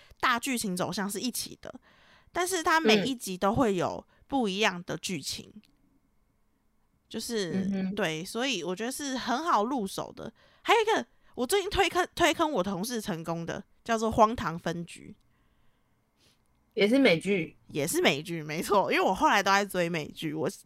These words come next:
Speaker 1: 我现在都在追影集美剧，然后基本上我都是希望找那种搞笑类的，然后就好像基本上都被我看完了。
Speaker 2: 六人行现在 Netflix 有吗？
Speaker 1: 呃，目前好像还有，之后应该会转到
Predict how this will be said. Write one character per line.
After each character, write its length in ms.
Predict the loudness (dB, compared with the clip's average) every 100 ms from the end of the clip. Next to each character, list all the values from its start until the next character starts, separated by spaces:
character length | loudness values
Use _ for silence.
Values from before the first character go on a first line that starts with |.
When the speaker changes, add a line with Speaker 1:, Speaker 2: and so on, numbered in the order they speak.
| -20 -20 -20 -20 -2
Speaker 1:
我 180 | 0 0
现 280 | 0 -2
在 140 | 0 2
都 140 | 2
在 160 | 2 2
追 260 | 0 -2
影 160 | -4 -10
集 260 | -14 -14 -12
美 220 | -10 -12
剧， 240 | -10 -8
然 140 | -4 -2
后 120 | -2
基 260 | -2 -8 -6
本 140 | -4
上 100 | -4
我 80 | -4
都 100 | -2
是 120 | -4
希 100 | -4
望 220 | -4 -6
找 180 | -8 -8
那 140 | -8
种 180 | -8 -12 -16 _ _
搞 160 | -10 -6
笑 240 | -4 -4
类 200 | -4 -6
的， 120 | -8
然 120 | -2 0
后 60 |
就 140 | 2 2
好 140 | 2
像 120 | 0
基 240 | -2 -6 -2
本 140 | 0
上 100 | 0
都 80 | -2
被 100 | -2
我 60 |
看 240 | -4 -8 -12
完 180 | -14 -12
了。 160 | -14 _ _ _ _ _ _ _ _ _ 2
Speaker 2:
六 160 | 8
人 220 | 10 10
行 420 | 8 0 -2 -2 0
现 260 | 6 6
在 80 | 6
Netflix 380 | 4 4 4 4
有 220 | 2 0
吗？ 260 | -2 -6 -10 _ _ _ _ _ _ -4
Speaker 1:
呃， 880 | -2 0 -2 -2 -2 0 0 0 -2
目 480 | -4 -4 0 0
前 340 | 0 0 0 0
好 160 | 0
像 160 | -2 -2
还 280 | -4 -4 -2
有， 500 | -2 -4 -6 -10 -16
之 220 | -10 -8 0
后 200 | 0 0
应 60 |
该 160 | -2 -2
会 180 | -2 -2
转 320 | -4 -6 0
到 420 | 2 2 0 -6